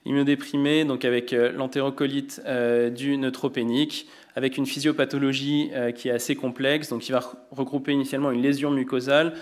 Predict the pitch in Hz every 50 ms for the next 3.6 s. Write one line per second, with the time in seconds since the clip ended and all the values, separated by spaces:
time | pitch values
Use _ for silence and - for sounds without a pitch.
0 | - - - 127 127 131 135 131 143 147 147 143 139 - - - 151 147 147 143
1 | 135 131 131 123 120 117 123 - 135 127 135 135 135 135 139 139 139 - - -
2 | _ - 113 117 117 120 120 123 135 127 - - 151 143 139 139 123 - - -
3 | - - - _ - - 127 117 117 117 117